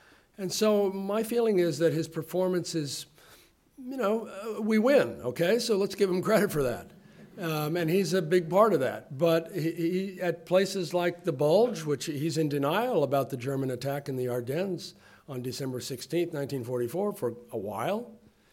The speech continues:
He just refuses to believe that it's more than kind of a spoiling action by the Germans. Eisenhower actually sees it much more clearly. Um, a-, and they're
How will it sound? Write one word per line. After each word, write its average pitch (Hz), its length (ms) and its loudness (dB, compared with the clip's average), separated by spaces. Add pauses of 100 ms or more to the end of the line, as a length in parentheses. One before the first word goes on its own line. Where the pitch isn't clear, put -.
He 175 100 -6
just 170 220 -4
refuses 139 500 -6
to - 80 -16
believe 180 340 -4
that 131 100 -2
it's 120 140 -8
more 127 200 -4
than 120 120 -6
kind 123 140 -6
of 117 60 -6
a 110 60 -10
spoiling 143 600 -2
action 113 380 -10
by 117 120 -6
the 110 100 -8
Germans. 151 520 -4
Eisenhower 123 580 -6 (300)
actually 123 300 -8
sees 139 260 -10
it 113 100 -10
much 117 220 -12
more 104 120 -10
clearly. 156 500 -8 (840)
Um, 147 540 -4 (560)
a-, 196 300 -4
and 185 120 -2
they're 190 320 2